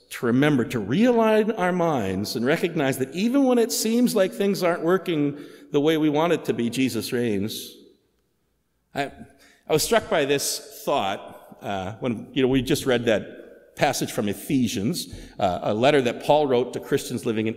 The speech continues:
Ephesus. And I was struck by that thought, thinking about the, the congregation, the church there in Ephesus, and what they had to face. Um, if you remember, Paul came, preached the gospel in Ephesus.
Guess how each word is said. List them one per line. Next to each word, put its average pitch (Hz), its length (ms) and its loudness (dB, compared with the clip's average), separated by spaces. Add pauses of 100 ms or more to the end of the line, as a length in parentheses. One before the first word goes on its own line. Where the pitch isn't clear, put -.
Ephesus. - 600 -8
And 104 180 -6 (480)
I - 80 -4
was 311 160 0
struck - 320 2
by 190 100 4
that 156 160 2
thought, 139 200 0
thinking 208 340 0
about 139 400 0
the, 127 100 -8 (200)
the 123 80 -6
congregation, 170 640 2
the 143 80 4
church 226 360 -2
there 135 160 4
in 123 60 0
Ephesus, 131 540 -4
and 135 100 0
what 156 200 0
they 165 140 4
had 160 200 -2
to 131 80 -4
face. - 540 -4 (520)
Um, 98 340 -12 (220)
if - 220 -10 (140)
you 160 120 -2
remember, 214 280 4
Paul 196 320 4
came, 175 360 0
preached - 320 -4
the 170 80 -2
gospel 160 540 2
in 147 80 2
Ephesus. 175 600 -2